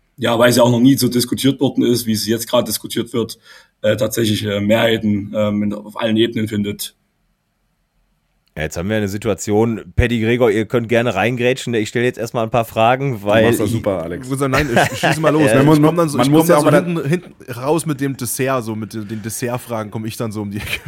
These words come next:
Speaker 3: Man
Speaker 2: Sehr
Speaker 3: muss auch
Speaker 2: gut.
Speaker 3: dazu sagen, die Arbeitsteilung ist klar geregelt, weil Alex ist in unserer kleinen Podcast-Arbeitsgruppe das, äh, das, äh, Aufstiegsreform, äh, Arbeitstier.
Speaker 4: Ja, genau.
Speaker 2: <laughs> Genau, ja, weil ich ja diese, diese Thematik tatsächlich auch schon viele Jahre begleite. Tommy, schon bevor du angefangen hast, dich da zu engagieren,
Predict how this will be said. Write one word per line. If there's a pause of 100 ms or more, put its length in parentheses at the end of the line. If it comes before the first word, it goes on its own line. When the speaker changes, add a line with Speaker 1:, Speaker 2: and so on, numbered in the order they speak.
(120)
Speaker 3:
Man
Speaker 2:
Sehr
Speaker 3:
muss
auch
Speaker 2:
gut.
Speaker 3:
dazu
sagen,
die
Arbeitsteilung
ist
klar
geregelt,
weil
Alex
ist
in
unserer
kleinen
Podcast-Arbeitsgruppe
das,
äh, (160)
das,
äh,
Aufstiegsreform, (100)
äh,
Arbeitstier. (420)
Speaker 4:
Ja,
genau.
Speaker 2:
<laughs>
Genau,
ja,
weil
ich
ja
diese,
diese
Thematik
tatsächlich
auch
schon
viele
Jahre
begleite.
Tommy,
schon
bevor
du
angefangen
hast,
dich
da
zu
engagieren,